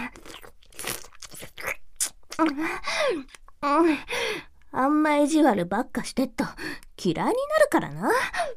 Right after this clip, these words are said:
それで弱くするあたり、わかりやすいってんだよ。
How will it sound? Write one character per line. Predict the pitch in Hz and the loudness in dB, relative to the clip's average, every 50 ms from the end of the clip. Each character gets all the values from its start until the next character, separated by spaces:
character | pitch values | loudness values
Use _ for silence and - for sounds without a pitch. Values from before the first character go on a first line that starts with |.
| - - - - 311 320 - - - - - - - - - - - - - - - - 226 285 269 240 220 - - - - - - - - - - - - 262 247 - - - - - - - - - - - - 190 - - - - - - - - - - - - - - - - - - - - - - - - - - - - - - - - 277 285 214 - - - - - - - - - - - - - - 233 226 208 196 185 - - - - - - - - - - - - - - - - - - - - - 220 208 202 185 - - - - - - - - - - - - - - - - - - - - - - - - - - - - - - - - - - - - - | -12 -14 -12 -12 -12 -12 -12 -18 -20 -20 -20 -18 -18 -18 -18 -18 -18 -18 -18 -16 -6 -2 0 0 0 0 -2 -6 -8 -4 -2 0 -2 -2 -4 -8 -12 -6 -4 -4 -4 -6 -8 -18 -14 -10 -6 -6 -6 -6 -8 -10 -8 -8 -8 -8 -10 -14 -14 -14 -14 -18 -16 -12 -12 -10 -10 -10 -10 -12 -12 -12 -10 -8 -8 -8 -8 -10 -12 -12 -14 -14 -14 -14 -8 -2 0 0 0 0 -2 -6 -8 -8 -8 -14 -12 -12 -12 -12 -12 -8 -4 -2 -2 -2 -4 -6 -12 -18 -20 -20 -18 -18 -16 -12 -8 -8 -8 -8 -10 -16 -18 -18 -16 -16 -14 -10 -8 -6 -4 -6 -6 -8 -12 -16 -16 -14 -14 -16 -14 -12 -8 -8 -8 -8 -8 -12 -18 -20 -20 -18 -18 -18 -18 -16 -16 -16 -16 -16 -16 -18 -18 -18 -18 -18 -20 -20 -18 -18
そ | - - - 226 226 226 | -14 -6 -2 0 2 2
れ | 247 254 269 | 2 2 2
で | 269 285 294 285 | 2 2 4 4
弱 | 294 311 320 320 302 254 | 6 6 6 6 6 6
く | - 196 175 | 2 0 -4
す | - - 196 | -2 -2 -2
る | 220 226 247 | 0 0 0
あ | 262 277 | -2 -2
た | 269 262 240 233 | -4 -4 -4 0
り、 | 233 240 240 - - - - - - - - - - | -2 -2 -2 -4 -14 -16 -16 -18 -18 -18 -14 -6 0
わ | 247 240 | 0 0
か | 240 247 247 254 | 2 4 2 2
り | 247 277 | 2 2
や | 294 311 320 | 0 0 0
す | 320 - 415 | 0 -2 -2
い | 440 | -2
っ | 440 - | -2 -2
て | - 415 349 | -2 0 2
ん | 254 233 | 2 2
だ | 220 214 | 0 0
よ。 | 226 254 311 | -2 -2 -2